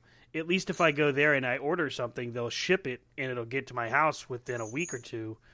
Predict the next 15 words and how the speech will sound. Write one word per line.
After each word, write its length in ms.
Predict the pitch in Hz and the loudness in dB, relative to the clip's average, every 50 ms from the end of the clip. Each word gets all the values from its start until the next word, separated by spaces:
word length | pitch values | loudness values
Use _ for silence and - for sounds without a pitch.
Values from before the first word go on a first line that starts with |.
| _ _ - 117 | _ _ -10 -4
versus 520 | 127 135 127 117 - 131 120 113 110 - - - | -2 -2 -2 -2 -4 -6 -6 -6 -8 -10 -8 -4
A 80 | 139 | -4
E 140 | 135 127 123 | -4 -4 -2
W's 560 | 120 135 151 165 151 131 120 117 110 - - - - | 0 0 0 0 0 -4 -4 -6 -8 -10 -14 -14 -10
shop 440 | - - - 139 120 117 113 - - | -6 0 2 4 4 2 2 -2 -6
that 300 | 120 123 120 120 120 - | -6 -4 -2 -2 -4 -4
takes 260 | - - 135 117 - - | -4 -4 -4 -4 -4 -4
about 180 | 117 120 113 | -4 -4 -4
a 60 | 104 | -4
month. 420 | 104 117 139 - - - - - - - _ _ _ _ _ _ _ _ _ _ _ _ _ _ _ _ _ _ _ _ _ _ _ _ _ _ _ _ _ _ _ _ _ _ _ _ _ _ _ - | -6 -6 -6 -6 -6 -8 -18 -20 -20 -20 _ _ _ _ _ _ _ _ _ _ _ _ _ _ _ _ _ _ _ _ _ _ _ _ _ _ _ _ _ _ _ _ _ _ _ _ _ _ _ 0
That 200 | 143 151 156 151 | 4 4 4 4
blows, 360 | - 127 123 120 107 95 - - | 2 -4 -4 -4 -4 -6 -10 -16
by 160 | - 101 98 | -16 -16 -12
the 80 | - | -8
way. 240 | 110 - - - - | -8 -8 -8 -8 -12